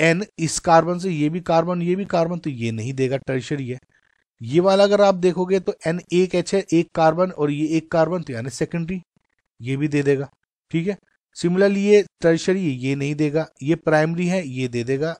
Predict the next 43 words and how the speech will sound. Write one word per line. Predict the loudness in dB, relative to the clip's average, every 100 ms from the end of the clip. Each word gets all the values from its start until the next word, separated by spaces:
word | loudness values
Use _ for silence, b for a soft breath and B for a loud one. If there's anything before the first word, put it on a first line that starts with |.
| _ -14
ये | -2 0 0 -4 _ _ _ -2
एक | -2 0
एच | -2 -2
है, | -4 -4
दो | -12 -6 -6 -2
कार्बन, | -2 -2 -2 -6
सेकेंडरी, | -12 -8 -6 -6
ये | -4 -4
भी | -6
दे | -6 -4
देगा, | -4 -6 -10 b b b b -4
ये | -2
नहीं | -2 -2 -4
देगा। | 0 0 0 -6 _ _ _ _ -4
ये | 2 2 2 _ _ _
प्राइमरी | -2 0 0 -2 -2
अमाइन, | 0 0 -2 -6
ये | -4 -4
क्यों | -2 -2
नहीं | 0
देगा | 2 0
गाइस? | -2 -6 -6
क्योंकि | -8 -2
ये | 0 0
तो | 0
अमाइन | 2 2 2
ही | 0
नहीं | -2
है | -2
ना, | -4 -8 _ b b b -6
ये | -6
प्राइमरी | 2 2 4 0
अमाइन | 0 0 0
है | -2
तो |
ये | -4 -4
भी | -4 -2
दे | -2
देगा, | 0 0
और | 0
ये | 0
अमाइड | 0 -2 0 0 2
है | -2